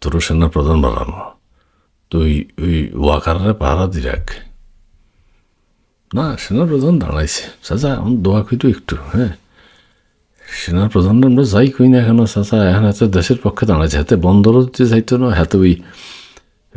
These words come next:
রোহিঙ্গা করে নিলে করিডোর দেবো। এখন রোহিঙ্গা করে তার এক আনামে নিত না। হ্যাঁ, নিত না, নিত না। জাতিসংঘ, জাতিসংঘের মহাসচিব ইফতার করতে আইসে না বাংলাদেশ, আঙ্গো বন্ধু। হাতে তো বেজাল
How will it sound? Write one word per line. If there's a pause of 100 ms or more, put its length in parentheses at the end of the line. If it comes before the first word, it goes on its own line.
(140)
রোহিঙ্গা
করে
নিলে
করিডোর
দেবো।
এখন
রোহিঙ্গা
করে
তার
এক
আনামে
নিত
না। (460)
হ্যাঁ,
নিত
না,
নিত (120)
না। (1120)
জাতিসংঘ, (540)
জাতিসংঘের
মহাসচিব
ইফতার
করতে
আইসে
না
বাংলাদেশ,
আঙ্গো
বন্ধু। (1000)
হাতে
তো
বেজাল